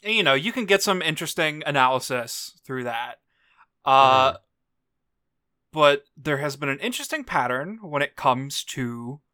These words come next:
Speaker 1: heart players. Uh,
Speaker 2: Huh.
Speaker 1: there's been a lot of debate, analysis, and such about heart players and their relationship to quote-unquote plot.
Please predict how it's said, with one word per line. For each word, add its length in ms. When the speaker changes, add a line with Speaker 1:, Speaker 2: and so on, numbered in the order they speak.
Speaker 1:
heart 300
players. 720
Uh, 320
Speaker 2:
Huh. 120
Speaker 1:
there's 180
been 140
a 60
lot 220
of 100
debate, 600
analysis, 760
and 140
such 640
about 460
heart 260
players 500
and 220
their 100
relationship 880
to 480
quote-unquote 1000
plot. 560